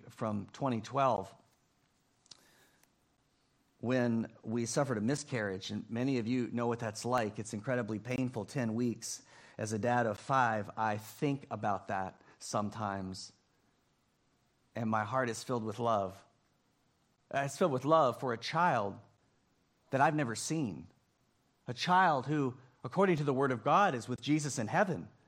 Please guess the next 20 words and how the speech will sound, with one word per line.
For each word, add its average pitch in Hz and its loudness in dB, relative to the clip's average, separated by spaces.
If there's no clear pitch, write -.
a 147 2
sixth - -2
child, 175 2
in 175 6
addition 180 4
to 170 0
the 147 2
five 185 6
that - -6
we 156 -2
have 170 4
here 185 2
now 170 4
that 151 -2
one 202 4
day 180 4
I 156 4
will 143 2
see, 233 0
and 127 2